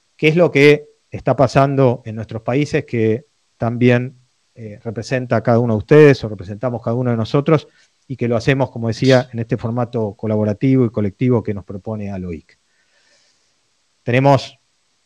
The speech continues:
tres preguntas para compartir y todos con el espacio de un minuto de tiempo para asegurarnos ser lo conciso que nos proponemos ser. Así que empiezo, Ana Karina, si está de acuerdo contigo, les propongo que en la primera respuesta,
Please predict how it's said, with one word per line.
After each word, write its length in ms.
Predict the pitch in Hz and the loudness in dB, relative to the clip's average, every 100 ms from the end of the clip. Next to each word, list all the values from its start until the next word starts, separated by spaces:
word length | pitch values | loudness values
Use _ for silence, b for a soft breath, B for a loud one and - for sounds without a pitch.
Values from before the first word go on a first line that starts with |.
| _ _ | _ _
tres 160 | 151 156 | 4 6
preguntas 420 | 151 165 165 147 | 6 6 6 4
para 160 | 127 | 4
compartir 560 | 123 123 123 123 185 196 | 2 4 2 4 6 6
y 100 | 151 | 4
todos 580 | 123 170 175 180 175 - _ _ _ _ - | 2 6 8 6 2 -8 _ _ _ _ -6
con 320 | 123 127 135 | -6 -6 -6
el 120 | 123 | -6
espacio 500 | 107 - 143 - 127 | 0 2 2 2 2
de 220 | 117 131 143 | 4 4 2
un 160 | 131 | -4
minuto 300 | 139 147 143 | -4 -4 -4
de 80 | 120 | -4
tiempo 340 | 120 143 147 117 | -4 -4 -4 -4
para 320 | 110 107 - _ - | -2 -4 -6 _ -14
asegurarnos 580 | 107 123 120 135 135 117 | -6 0 2 2 0 -6
ser 340 | - 131 127 131 _ _ _ _ _ | -2 -2 -2 -6 _ _ _ _ _
lo 180 | - 113 | -12 -8
conciso 480 | 117 113 - 127 123 | -6 -4 -4 -2 -2
que 120 | 107 | -4
nos 100 | 107 | -6
proponemos 500 | - 98 107 104 98 | -8 -8 -8 -8 -10
ser. 160 | - - | -14 -18
Así 220 | - - 156 | -12 -8 -2
que 340 | 170 170 _ - | 0 -2 _ -20
empiezo, 500 | 113 147 147 139 117 | -4 -2 0 0 -2
Ana 140 | 110 | -2
Karina, 460 | 113 139 131 123 _ | -2 0 -2 -2 _
si 140 | - | -18
está 140 | 110 135 | -4 -2
de 60 | |
acuerdo 220 | 123 135 117 | 0 -2 -4
contigo, 340 | 113 165 165 | -2 2 2
les 100 | 131 | 2
propongo 420 | - 123 170 180 | -4 0 2 2
que 80 | 135 | 0
en 100 | 123 | 0
la 140 | 123 120 | 0 0
primera 240 | 131 180 | 2 4
respuesta, 580 | 185 - 196 180 202 | 4 4 0 2 -2